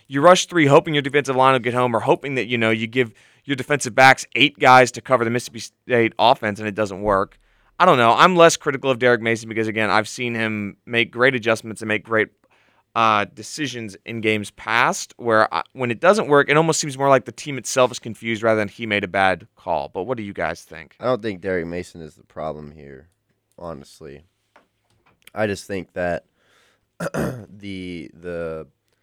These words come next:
Speaker 2: secondary is weak, and the defensive line, while still good, is probably the worst it's been since before I came to Auburn. I mean, we've been, we've been blessed with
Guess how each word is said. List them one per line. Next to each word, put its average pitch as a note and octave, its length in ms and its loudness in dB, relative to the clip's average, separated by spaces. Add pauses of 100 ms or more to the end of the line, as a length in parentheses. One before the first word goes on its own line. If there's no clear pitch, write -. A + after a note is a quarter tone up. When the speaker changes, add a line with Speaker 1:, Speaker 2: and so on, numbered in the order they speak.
(200)
Speaker 2:
secondary F#2 920 -6
is D#2+ 480 -16 (340)
weak, F2+ 440 -16 (120)
and E2 400 -10
the E2 100 -14
defensive F2+ 540 -14
line, E2 380 -6
while D#2+ 180 -4
still A#2+ 320 -10
good, F2 300 -6
is E2 260 -18
probably G2 240 -8
the E2+ 100 -16
worst E2 280 -16
it's - 120 -20
been D#2+ 360 -18 (480)
since F2+ 320 -14
before E2+ 440 -6
I D#2+ 200 -6 (200)
came F2 200 -14
to D2 80 -12
Auburn. D2 480 -10 (480)
I F#2+ 60 -20
mean, F2+ 280 -14
we've F#2 160 -14
been, F#2 340 -12 (640)
we've B2 160 -8
been B2 160 -4
blessed G#2 580 -2
with F#2+ 540 -6